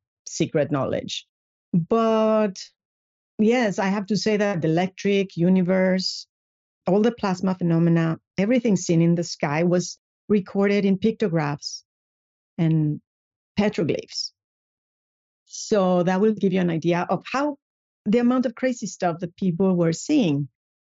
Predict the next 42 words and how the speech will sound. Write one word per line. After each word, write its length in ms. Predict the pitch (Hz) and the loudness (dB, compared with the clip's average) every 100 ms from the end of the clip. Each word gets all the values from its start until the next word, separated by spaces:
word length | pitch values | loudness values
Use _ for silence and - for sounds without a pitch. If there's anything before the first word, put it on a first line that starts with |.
| _ _ _ _ _ - | _ _ _ _ _ -2
And 480 | 185 185 180 180 165 - _ - | 0 2 2 0 -6 -12 _ -14
how 300 | - 170 208 | -8 -4 0
would 160 | 233 240 | 2 4
they 120 | 247 | 2
explain 440 | 247 - 254 254 | 0 -2 2 4
that? 260 | 247 269 285 _ _ _ _ _ _ _ _ _ - | 2 0 -8 _ _ _ _ _ _ _ _ _ -6
What 120 | 170 | -2
happened 420 | 180 180 196 208 | -2 -2 0 0
is 220 | 196 165 | 0 0
that 480 | 185 180 175 175 170 - - _ _ _ _ _ _ _ _ | 0 0 0 -2 -6 -12 -20 _ _ _ _ _ _ _ _
the 200 | 170 151 | 0 2
people 360 | 170 185 196 185 | 2 2 2 2
in 120 | 175 | 2
charge 640 | - 185 165 165 156 - - _ _ _ _ _ _ _ _ _ _ - | 0 -2 -2 -2 -4 -12 -20 _ _ _ _ _ _ _ _ _ _ -2
then 400 | 175 170 170 165 | 0 0 0 0
saw 360 | 165 - 196 190 | -4 -2 -2 0
the 100 | 180 | 0
people, 800 | 170 196 175 185 175 165 165 - _ - | 0 0 2 0 2 2 0 -4 _ -8
of 160 | - | -8
course, 340 | - 226 185 151 | -4 0 0 0
they, 260 | 170 160 | 0 0
they 180 | 151 165 | 0 0
were 100 | 165 | 0
super, 440 | 156 165 165 156 - | -2 -2 0 0 0
like 180 | 151 | -2
I 120 | 156 156 | -2 -2
said, 260 | - 160 | -2 -2
they 100 | 156 | 0
were, 160 | 156 156 | 0 0
like, 240 | 151 151 | 0 -2
just 340 | 156 156 - - | -2 -4 -6 -8
totally 600 | - 214 180 165 147 - | -2 2 4 2 0 -4
scared 640 | - - 214 185 165 156 156 | -10 -2 0 0 0 -2 -2
and 160 | 156 | -2
they 100 | 156 | -2
had 180 | 170 151 | -2 -2
no 400 | 151 165 180 175 | 0 2 2 2
idea 320 | 165 170 156 | 2 2 2
what 180 | 165 165 | 0 0
was 160 | 170 151 | 0 0
going 320 | 170 165 175 | 2 2 2
on. 280 | 180 165 | 2 0